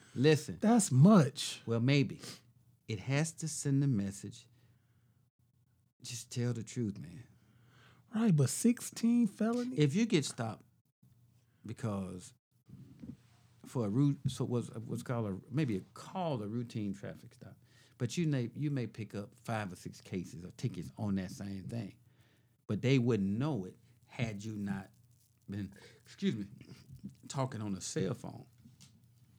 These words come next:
Speaker 1: which the first time is a misdemeanor, second time is a felony, but they would not have known that you didn't have your seatbelt if they didn't stop you, or you didn't have your registration right, or your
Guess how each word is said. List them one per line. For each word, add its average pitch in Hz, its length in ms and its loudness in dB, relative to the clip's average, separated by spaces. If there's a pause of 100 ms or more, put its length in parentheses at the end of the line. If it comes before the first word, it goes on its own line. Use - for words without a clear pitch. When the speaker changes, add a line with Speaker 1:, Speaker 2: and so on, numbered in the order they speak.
(160)
Speaker 1:
which 104 220 -10
the - 80 -16
first 107 300 -2
time 95 180 -6
is 95 120 -8
a - 40 -14
misdemeanor, 117 500 -6
second 98 280 -8
time 90 220 -6
is 87 100 -14
a 80 40 -14
felony, 101 480 -8 (240)
but 107 100 -14
they 113 120 -6
would 104 160 -10
not 107 180 -10
have 98 200 -10
known 117 500 -4
that 101 180 -8
you 117 80 -8
didn't 101 200 -6
have 98 140 -6
your 82 100 -12
seatbelt 113 420 -8
if 101 80 -14
they 101 100 -8
didn't 98 220 0
stop - 320 -14
you, - 60 -20 (400)
or 101 160 -8
you 107 120 -8
didn't 101 180 -8
have 95 160 -8
your 92 100 -8
registration 117 760 -6
right, 113 240 -6
or 92 100 -8
your 90 180 -10